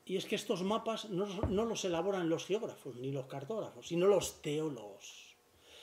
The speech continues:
Los teólogos quieren meter las Sagradas Escrituras en la geografía. Claro, no cuadra. Y da lugar a estos mapas que se llaman T O, por la abreviatura Orbis Terrarum.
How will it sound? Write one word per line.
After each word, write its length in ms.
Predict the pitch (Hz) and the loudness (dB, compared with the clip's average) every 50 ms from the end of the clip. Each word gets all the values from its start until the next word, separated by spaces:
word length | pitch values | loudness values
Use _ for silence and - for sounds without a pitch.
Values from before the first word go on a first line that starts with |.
| - - | -14 -2
Los 240 | - 156 165 156 - | 4 4 4 4 6
teólogos 400 | - 180 226 262 254 254 233 - | 6 6 8 8 8 6 6 2
quieren 320 | - 247 240 240 233 220 | 2 2 4 4 4 4
meter 480 | 214 220 214 214 - 240 240 240 254 277 - - - _ _ _ _ _ _ _ _ _ _ _ | 4 2 2 4 6 6 6 6 4 -2 -12 -16 -20 _ _ _ _ _ _ _ _ _ _ _
las 440 | - - 147 151 151 151 147 139 - | -8 -4 -2 2 2 2 2 2 0
Sagradas 380 | - 147 147 180 208 226 220 - | -2 0 2 4 4 4 4 2
Escrituras 800 | 226 - - - 226 214 - 254 240 240 262 254 233 - - - - - _ _ - _ _ _ _ _ _ _ - | 0 -2 -2 -4 -4 -2 0 0 4 6 6 6 6 2 -4 -12 -18 -20 _ _ -20 _ _ _ _ _ _ _ -2
en 160 | - 175 170 | 0 2 4
la 100 | 165 151 | 4 2
geografía. 680 | - - 156 151 156 139 - 240 269 240 165 - - - - - _ - | 2 2 2 2 2 0 0 0 2 2 2 0 -2 -8 -16 -20 _ 2
Claro, 260 | - 208 214 185 135 | 4 4 4 4 2
no 180 | 135 160 175 170 | 2 2 2 4
cuadra. 440 | - 196 196 165 127 117 98 - - - _ _ _ _ _ _ | 6 6 6 6 4 -2 -6 -10 -14 -20 _ _ _ _ _ _
Y 100 | - 139 | -8 -2
da 140 | 135 175 190 | 2 4 6
lugar 360 | 208 208 190 208 226 233 226 - - | 6 6 6 6 4 2 2 -2 -2
a 80 | 170 | -2
estos 400 | 190 190 - - - 214 196 - | -2 -2 -4 -4 -4 -4 -4 -4
mapas 420 | - 151 151 180 202 196 208 196 - | -4 -2 0 0 2 2 0 -2 -2
que 120 | - 165 | -4 -4
se 100 | - 180 | -2 -2
llaman 300 | 175 196 185 170 170 - - | 0 0 0 -2 -2 -2 0
T 280 | - 196 226 214 - - | 2 2 2 0 -2 -2
O, 220 | 170 151 139 135 - - - _ _ _ _ _ _ | -2 -2 -2 -2 -8 -18 -20 _ _ _ _ _ _
por 300 | - 156 160 185 214 208 - - - - - _ _ - | 2 6 6 6 6 4 -4 -8 -20 -20 -20 _ _ -8
la 180 | 170 139 143 | -2 0 0
abreviatura 600 | 139 135 143 139 143 139 131 156 180 196 208 - - | 0 0 0 0 0 0 0 2 2 2 2 0 0
Orbis 540 | - 180 170 190 202 180 220 214 - - - - _ _ _ _ - | 4 6 6 6 6 0 -2 -4 -6 -8 -12 -16 _ _ _ _ -8
Terrarum. 480 | - 147 139 131 135 139 139 127 120 | -4 -4 -2 0 0 0 0 -2 -4